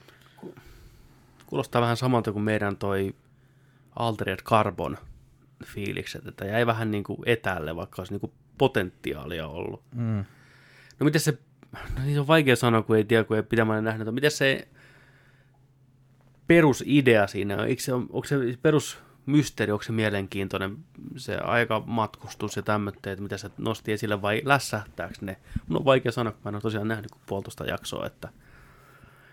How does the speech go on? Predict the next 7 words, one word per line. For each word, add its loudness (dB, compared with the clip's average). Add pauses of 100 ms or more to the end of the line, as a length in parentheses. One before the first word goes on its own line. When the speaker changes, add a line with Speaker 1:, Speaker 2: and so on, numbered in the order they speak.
(1400)
Speaker 1:
jaksaako 2
se -4
pitää 2
mielenkiinnon 4
yllä? 0 (1800)
Speaker 2:
No 2
ei, 2